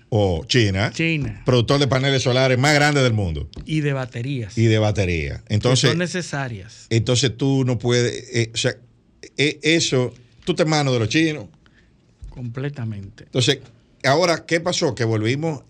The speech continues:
Speaker 1: a recapacitar.
Speaker 2: Ujú.
Speaker 1: Que, bueno, no podemos estar en manos de los chinos. Eh, tampoco podemos estar en manos totalmente de, lo, de los cataríes, porque, eh,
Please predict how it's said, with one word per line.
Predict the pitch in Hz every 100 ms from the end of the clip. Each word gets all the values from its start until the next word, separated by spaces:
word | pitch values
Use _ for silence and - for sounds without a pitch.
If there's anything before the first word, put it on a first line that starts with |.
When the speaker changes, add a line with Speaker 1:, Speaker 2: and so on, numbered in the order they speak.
| -
Speaker 1:
a | 123
recapacitar. | 123 123 120 131 139 - 82 69 113 - _ _ _ _ _ _ -
Speaker 2:
Ujú. | 117
Speaker 1:
Que, | 98
bueno, | 98 107 101 101
no | 107 120
podemos | 120 117 110
estar | 110
en |
manos | 101 104 104
de |
los | 104
chinos. | 107 110 92 110 - _ _ _ _ _ _ _ _ _ _ _ _
Eh, | 107 104 101 95 92 -
tampoco | 92 90 104 92
podemos | 98 101
estar | 92 95 95
en | 87
manos | 95 95 90 82 - _ _
totalmente | - 95 104 101 101 95 90
de, | 87 85
lo, | 85 82 80
de | 90
los | 87
cataríes, | 87 90 107 123 101 120 - -
porque, | - - 80 73 76 - _ _ _ _ _ _ -
eh, | 87 80 76 71